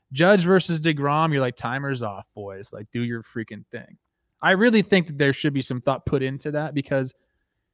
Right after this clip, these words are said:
if you, if you're trying to emphasize entertainment and there's, there are times that are more entertaining than others, like, let's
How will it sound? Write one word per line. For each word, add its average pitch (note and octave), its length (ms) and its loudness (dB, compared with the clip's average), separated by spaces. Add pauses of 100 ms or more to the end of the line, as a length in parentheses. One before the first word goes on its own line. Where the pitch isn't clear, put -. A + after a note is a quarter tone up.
(420)
if D#3 140 2
you, F3 280 4
if D#3 100 2
you're F#3 160 4
trying G3 220 4
to E3+ 120 2
emphasize E3 580 2
entertainment D3 680 0 (140)
and C3+ 200 -2
there's, C3+ 280 0 (240)
there C#3+ 180 0
are C#3 60 0
times D3+ 340 0
that C3+ 140 -2
are B2 80 0
more C3 340 -2 (220)
entertaining C#3 500 -6
than B2+ 160 -8
others, D#3+ 380 -4
like, A#2 160 -4
let's - 320 -8